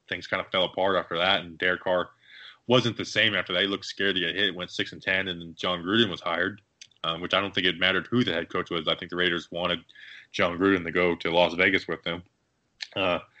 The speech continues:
so I, I think, you know, he's gotten twelve and four out of the Raiders and the Jaguars. And look at those teams over the past twenty years. Best, their best years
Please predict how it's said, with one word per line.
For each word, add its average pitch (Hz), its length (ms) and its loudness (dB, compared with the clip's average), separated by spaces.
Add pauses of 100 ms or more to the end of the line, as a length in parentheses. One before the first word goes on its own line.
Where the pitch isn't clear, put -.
(460)
so - 120 4
I, 156 200 8
I 143 100 8
think, 175 340 0
you 220 140 0
know, 185 140 2 (280)
he's 190 240 2
gotten 160 380 4 (120)
twelve 165 300 2
and 170 120 -6
four 175 400 -2 (120)
out 127 140 -2
of 110 120 -6
the 110 100 -4
Raiders 135 380 2
and 123 100 -12
the 120 60 -6
Jaguars. 98 560 -2
And 90 120 -16
look 123 180 -6
at 156 140 -4
those 139 200 -2
teams 131 240 -2
over 123 120 0
the 104 80 -8
past 107 280 -2
twenty 107 200 -6
years. 101 320 -2 (460)
Best, 110 300 0
their 92 140 0
best 107 320 2
years 139 360 0